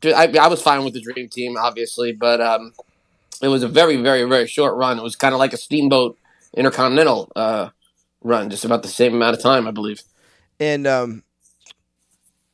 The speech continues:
Speaker 2: the, uh, Sheik and Volkov were supposedly going to get the belts back from the Bulldogs a couple years
Speaker 1: Right.
Speaker 2: later. But
Speaker 1: 'Cause of the
Speaker 2: Bull-
Speaker 1: heat. Vince likes the heat.
Speaker 2: Right, but the Bulldogs only wanted to drop them to the Hearts.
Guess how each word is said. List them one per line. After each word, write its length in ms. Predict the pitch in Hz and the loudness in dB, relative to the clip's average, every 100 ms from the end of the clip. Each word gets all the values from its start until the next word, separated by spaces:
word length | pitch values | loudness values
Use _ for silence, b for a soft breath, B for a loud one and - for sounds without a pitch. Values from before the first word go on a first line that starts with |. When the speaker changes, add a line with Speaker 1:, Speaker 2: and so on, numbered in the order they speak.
| _ - | _ -16
Speaker 2:
the, 280 | 123 131 135 | -8 0 4
uh, 280 | 117 101 98 - _ _ _ _ _ _ _ _ _ _ _ | 4 2 -4 -14 _ _ _ _ _ _ _ _ _ _ _
Sheik 260 | - 175 208 | -10 -8 -2
and 100 | 165 | 2
Volkov 540 | 151 - 131 117 104 | 4 4 4 4 2
were 100 | 123 | -4
supposedly 560 | 120 131 139 147 131 127 | -4 -2 0 0 0 -6
going 240 | 110 127 | -2 -2
to 60 | 120 | -2
get 140 | 123 | -6
the 60 | - | -2
belts 280 | 113 117 - | 0 0 0
back 400 | - 123 113 - | 2 2 0 -6
from 180 | 127 117 | -6 -6
the 80 | |
Bulldogs 640 | 101 123 185 104 87 - - | -2 0 2 0 -2 -6 -12
a 60 | |
couple 260 | - 110 107 | -2 -2 0
years 160 | 104 135 | 2 6
Speaker 1:
Right. 200 | 180 208 | 8 6
Speaker 2:
later. 280 | 127 104 - b b b b | 4 -2 -6 b b b b
But 100 | - | 4
Speaker 1:
'Cause 100 | 151 | 4
of 60 | 151 | 6
the 60 | 151 | 6
Speaker 2:
Bull- 60 | 175 | 4
Speaker 1:
heat. 240 | 190 110 | 2 0
Vince 260 | 135 139 147 | -2 0 0
likes 200 | 143 139 | 0 0
the 80 | |
heat. 260 | 147 151 - | 0 0 -2
Speaker 2:
Right, 240 | 127 131 113 | 2 4 4
but 180 | 120 - | -2 -2
the 60 | |
Bulldogs 480 | 123 127 127 123 104 | -2 2 4 4 2
only 200 | 117 120 | -4 -2
wanted 300 | 117 117 113 | -2 -2 -2
to 40 | 101 | -2
drop 320 | 113 110 104 | 0 2 0
them 160 | 117 107 | -6 -6
to 380 | - 113 104 107 | -4 -2 -2 -4
the 80 | 90 | 4
Hearts. 560 | 135 120 - - - | 4 4 -2 -14 -20